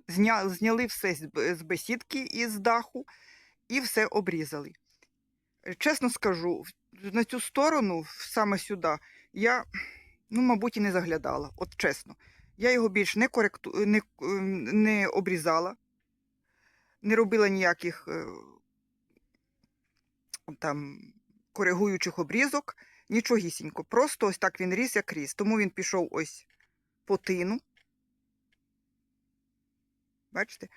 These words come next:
І так зацвів. Е, ну, можу сказати, що мені це дуже-дуже подобається. Краса неземна. Він має такий легкий, е, запах. Е, але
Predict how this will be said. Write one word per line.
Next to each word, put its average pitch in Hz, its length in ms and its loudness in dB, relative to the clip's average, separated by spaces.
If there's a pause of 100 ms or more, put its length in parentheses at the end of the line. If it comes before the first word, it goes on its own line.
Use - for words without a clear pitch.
(720)
І 285 180 -8 (120)
так 202 220 0
зацвів. 180 500 -10 (1000)
Е, 160 220 -10 (260)
ну, 233 200 2
можу 285 240 6
сказати, 247 520 0
що 190 360 0 (440)
мені 214 260 4
це 226 140 2
дуже-дуже 175 500 -2
подобається. 160 760 -2 (320)
Краса 196 580 0 (180)
неземна. 160 680 0 (760)
Він 233 280 2
має 202 280 4
такий 190 300 -2
легкий, 185 720 -2
е, 139 400 -10
запах. 160 720 -2 (1600)
Е, 180 120 -18 (180)
але 240 520 2